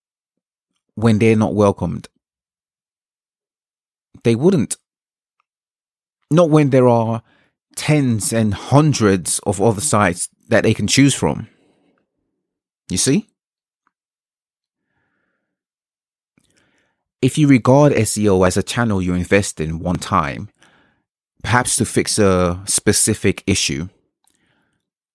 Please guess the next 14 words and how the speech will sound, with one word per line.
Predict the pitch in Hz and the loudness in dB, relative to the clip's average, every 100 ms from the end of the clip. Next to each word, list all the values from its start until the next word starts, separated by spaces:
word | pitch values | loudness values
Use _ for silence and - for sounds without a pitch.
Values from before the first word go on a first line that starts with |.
| _ _ _ _ - | _ _ _ _ -2
you're | 143 | 0
considering | 147 135 160 135 123 113 | 2 2 0 0 0 0
S | 113 - | -2 -2
E | 113 | 0
O | 104 101 | 2 2
all | - 110 104 | 0 -2 0
wrong. | 117 110 78 82 - _ _ _ _ _ _ _ _ _ _ _ _ _ _ _ _ - - | 0 0 -6 -12 -20 _ _ _ _ _ _ _ _ _ _ _ _ _ _ _ _ -20 -4
Completely | 123 - 143 190 165 107 | -4 -2 0 2 2 0
wrong. | 92 85 85 - - _ _ _ _ _ _ _ _ _ _ _ _ _ _ _ _ _ _ _ _ _ _ _ _ _ _ _ _ - - | 0 -2 -4 -10 -18 _ _ _ _ _ _ _ _ _ _ _ _ _ _ _ _ _ _ _ _ _ _ _ _ _ _ _ _ -20 -2
You'll | 135 | 0
be | 151 | 0
setting | 156 190 - | 0 -2 0
yourself | 131 123 147 123 - | 0 2 2 0 0
up | 113 | -4